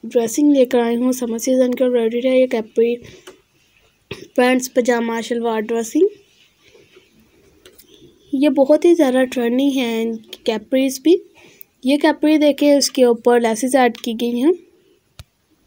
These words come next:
इस capri पर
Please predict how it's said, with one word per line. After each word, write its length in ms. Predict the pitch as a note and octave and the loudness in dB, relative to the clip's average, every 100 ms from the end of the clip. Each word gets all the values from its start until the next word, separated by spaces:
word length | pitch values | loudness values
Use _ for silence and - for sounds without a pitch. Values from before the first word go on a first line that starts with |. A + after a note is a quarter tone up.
| _ _ _ _ _ _ _ _ _ _ _ _ _ _ _ _ _ _ _ _ _ _ _ _ _ _ _ _ _ _ _ _ - | _ _ _ _ _ _ _ _ _ _ _ _ _ _ _ _ _ _ _ _ _ _ _ _ _ _ _ _ _ _ _ _ -6
इस 140 | C#4+ - | -4 0
capri 360 | D4 C4 C4+ | 0 2 0
पर 140 | B3 | 2